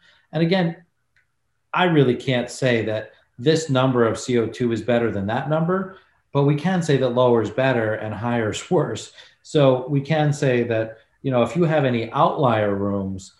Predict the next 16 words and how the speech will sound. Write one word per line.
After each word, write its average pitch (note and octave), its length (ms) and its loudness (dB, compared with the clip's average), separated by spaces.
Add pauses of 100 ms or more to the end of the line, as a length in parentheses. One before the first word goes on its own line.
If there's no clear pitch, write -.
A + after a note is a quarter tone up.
(240)
those D#3 320 4
are C#3 40 4
the B2 100 2
rooms A2 340 -2
I A2 100 0
would G#2 160 -2
focus C#3 420 -2
on, C#3+ 160 0
because, B2 300 -2
you D#3+ 80 2
know, D3 220 2
if G#2+ 100 -6
some D#3 160 -2
of D#3+ 60 2
your C#3 100 2
rooms A#2+ 420 -2